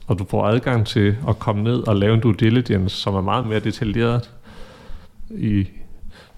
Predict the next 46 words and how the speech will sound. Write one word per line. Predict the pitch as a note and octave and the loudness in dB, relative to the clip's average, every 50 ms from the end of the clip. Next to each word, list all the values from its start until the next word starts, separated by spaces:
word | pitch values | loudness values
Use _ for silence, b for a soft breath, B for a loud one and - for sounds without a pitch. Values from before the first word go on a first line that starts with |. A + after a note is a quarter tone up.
| B B B B B - - | B B B B B 0 0
du | A2+ | 2
sætter | - - A2 G2 F#2+ | 2 2 2 0 0
måske | F#2+ F2+ - - A#2 G2+ | 0 -2 0 2 2 2
en | F#2+ F2+ | 4 4
hel | G#2+ G#2+ G#2 F#2+ | 4 4 6 4
uge | G#2 A#2 A#2 A#2+ G#2+ | 4 4 4 4 4
af | F#2+ G2+ - | 4 2 2
til | - A2+ G2 | 0 -2 -2
kun | - - B2 A2+ B2 | 0 2 2 2 2
at | B2 G#2 | 2 0
sidde | - A2+ G#2+ G#2+ A2+ A#2 A#2+ A#2 | 2 2 4 4 6 4 4 4
og, | G#2+ G2 F#2+ F2+ F2+ F#2 - - - _ _ - | 4 2 2 2 0 -4 -8 -14 -20 _ _ -4
og | - A2+ | -2 0
nørde | G#2 G2+ G2+ A2+ B2 C#3 B2 | 2 4 4 4 2 2 2
ude | A2 A#2 B2+ | 4 4 4
på | - - | 4 4
den | G#2+ G#2 G#2 G2+ | 2 2 4 4
virksomhed | G2+ A#2 - - - A#2 G2+ G#2 G2+ | 4 2 2 2 2 2 4 4 4
med | F#2+ F#2+ F2+ - | 4 2 2 0
alt | A2+ A2+ A#2+ B2 A2+ | 0 0 0 0 0
deres | - A2 G2+ G2 | 0 0 0 0
data | - - G2+ G#2 A2+ B2 - A2 | 0 0 2 2 2 2 2 0
for | F#2 G2+ G2 | 2 2 0
at | F2+ | 0
forstå | G#2 G2 - - A2+ A2+ A2 | -2 -2 -2 0 0 2 2
det. | G#2 G#2+ A2+ A#2+ - - - | 2 2 2 0 0 0 0
Derefter | A2 G#2 G2+ - - G#2 | 2 2 2 0 -2 -4
så | G2 | -4
skal | G2 - - G#2+ | -4 -4 -2 -2
du | G#2+ G2+ | 0 0
have | G2 F#2 F#2 | 0 2 2
jurister | F#2 G2 F#2+ F#2+ A2 B2 A#2+ - - G2+ | 2 2 2 4 2 2 2 0 0 0
ind | G2 F#2 | 2 2
over | F#2+ F#2 G2 G2 | 2 2 2 2
og | G2 F#2 F#2 F2+ | 2 0 -2 -2
blive | - G#2+ G2+ | 0 0 2
enige | G2+ G#2 G2+ | 2 2 2
om, | G2 | 2
hvordan | G2 F#2+ F#2+ G2 G#2+ | 2 2 2 2 2
skal | - - A2 | 0 -2 -4
kontrakten | - - G#2 F2 - - G#2+ A#2+ - - - G#2 - | -4 -4 -6 -6 -4 -2 -2 -2 -2 -4 -6 -6 -4
så | - G2+ F#2+ G2 F#2+ - - - b b b b | -4 -4 -4 -4 -6 -8 -12 -16 b b b b
være | b G2+ G2 G#2 A#2+ C3 - | b 0 2 2 2 0 0
for | - | -2
det | F#2+ G2+ | -2 0
her. | G2 G#2+ G#2+ G#2 | 2 2 0 0